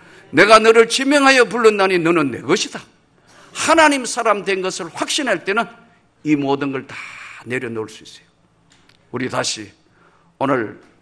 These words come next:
추수감사절에 처음 교회 오신 분도 계시고, 이렇게 초대받아 오신 분도 계시고, 사랑하는 성도 여러분, 이미 예수를 믿는 우리는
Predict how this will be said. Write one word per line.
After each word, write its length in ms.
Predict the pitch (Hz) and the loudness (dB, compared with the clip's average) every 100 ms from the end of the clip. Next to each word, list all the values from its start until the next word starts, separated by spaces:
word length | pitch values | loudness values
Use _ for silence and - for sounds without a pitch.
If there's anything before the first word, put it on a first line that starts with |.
| _ _ | _ _
추수감사절에 1160 | - 160 143 143 123 139 131 135 127 131 151 120 - _ _ _ _ | -12 -10 -6 -6 -4 -4 -4 -8 -6 -4 -6 -6 -16 _ _ _ _
처음 320 | - 240 262 | -4 -2 2
교회 180 | 226 190 | 4 4
오신 360 | 151 139 131 117 | 4 0 -6 -12
분도 220 | 107 104 | -12 -14
계시고, 440 | - 82 - - - _ _ _ _ _ - | -16 -16 -18 -18 -20 _ _ _ _ _ -18
이렇게 260 | 113 117 | -14 -12
초대받아 500 | 113 160 139 123 127 | -8 -4 -4 -4 -6
오신 300 | 120 139 170 | -6 -8 -8
분도 240 | 170 165 175 | -8 -6 -4
계시고, 680 | 185 - 190 214 233 - _ _ _ _ _ _ | -4 -4 -4 -4 -4 -10 _ _ _ _ _ _
사랑하는 460 | - 147 147 139 | -4 0 0 -2
성도 280 | 123 143 135 | -4 -6 -6
여러분, 260 | 127 123 - | -6 -8 -8
이미 220 | 127 123 | -8 -6
예수를 380 | 110 117 117 117 | -6 -8 -10 -10
믿는 400 | 113 113 110 113 | -10 -10 -10 -12
우리는 500 | 110 160 170 113 98 | -8 -4 -4 -6 -12